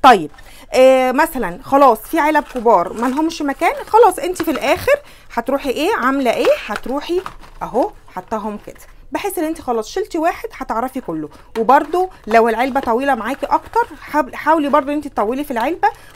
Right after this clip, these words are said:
وتروحي حطاها كده وقافله الغطا عليها. برده نفس الشيء للكريمات.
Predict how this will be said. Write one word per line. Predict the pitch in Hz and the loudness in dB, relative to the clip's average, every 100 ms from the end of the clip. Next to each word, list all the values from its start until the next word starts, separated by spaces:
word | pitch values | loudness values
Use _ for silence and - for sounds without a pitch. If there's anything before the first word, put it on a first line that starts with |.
| - | -10
وتروحي | 277 302 | -6 -6
حطاها | 285 - - 294 | -6 -6 -2 -2
كده | 302 330 | -2 -4
وقافله | 294 247 - 233 | -4 -6 -6 -6
الغطا | 185 165 214 | -6 -6 -6
عليها. | 160 139 - - - - - | -6 -10 -16 -18 -20 -20 0
برده | 202 330 294 320 | 6 6 6 0
نفس | 277 311 - | 0 -2 -6
الشيء | 285 - - 311 320 - | -8 -6 -4 -4 -4 -4
للكريمات. | 240 285 285 285 254 226 170 - | -2 -2 -2 -2 0 0 -4 -8